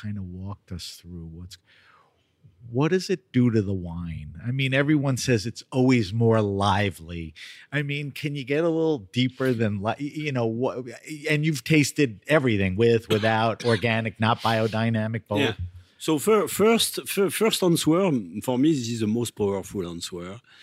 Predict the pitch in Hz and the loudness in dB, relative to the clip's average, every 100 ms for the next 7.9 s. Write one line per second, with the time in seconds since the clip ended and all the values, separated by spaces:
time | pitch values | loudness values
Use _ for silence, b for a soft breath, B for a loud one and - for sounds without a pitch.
0 | B B B _ 104 98 104 95 - _ | B B B _ 0 2 0 -2 -6 _
1 | - - _ 131 151 165 160 156 131 123 | -20 -20 _ -2 0 2 4 2 2 -2
2 | 113 127 104 85 - - _ _ _ _ | 0 0 0 -4 -8 -10 _ _ _ _
3 | _ _ 110 107 95 95 107 110 101 101 | _ _ -2 0 -2 -4 -2 -2 -4 -6
4 | 95 95 87 - 95 90 98 131 147 - | -6 -6 -8 -10 -8 -8 -8 -10 -12 -18
5 | _ _ _ _ _ _ b b b b | _ _ _ _ _ _ b b b b
6 | _ 113 135 147 175 156 139 156 139 139 | _ 0 4 4 4 2 2 2 2 4
7 | 131 117 107 - 113 - 98 104 | 2 2 -2 -4 -8 -6 -6 -6